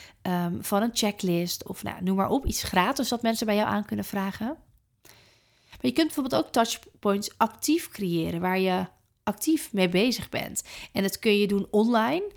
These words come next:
En online kun je dat bijvoorbeeld doen door te zeggen van: "Goh, zullen we een kennismakingscall inplannen?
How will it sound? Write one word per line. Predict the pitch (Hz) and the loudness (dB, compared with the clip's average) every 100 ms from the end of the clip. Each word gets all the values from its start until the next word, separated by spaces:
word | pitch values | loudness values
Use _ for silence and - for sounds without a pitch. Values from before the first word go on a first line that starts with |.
| - - | -14 -8
En | - 196 | -4 0
online | 220 208 185 | 2 4 2
kun | 180 190 | 0 0
je | 175 | 0
dat | 175 | -2
bijvoorbeeld | - 180 180 175 | -4 -2 -2 0
doen | 180 175 | 2 2
door | 165 180 180 - | 0 -2 -4 -6
te | - - | -10 -6
zeggen | - 185 190 | -4 -4 -6
van: | - | -8
"Goh, | - 247 247 | 0 2 2
zullen | 208 180 | 0 -2
we | |
een | 190 | -2
kennismakingscall | 277 262 277 247 220 226 214 - 202 202 | 0 0 -2 -2 -2 -2 -6 0 2 2
inplannen? | 196 185 202 185 175 175 | 0 -2 -2 -2 0 0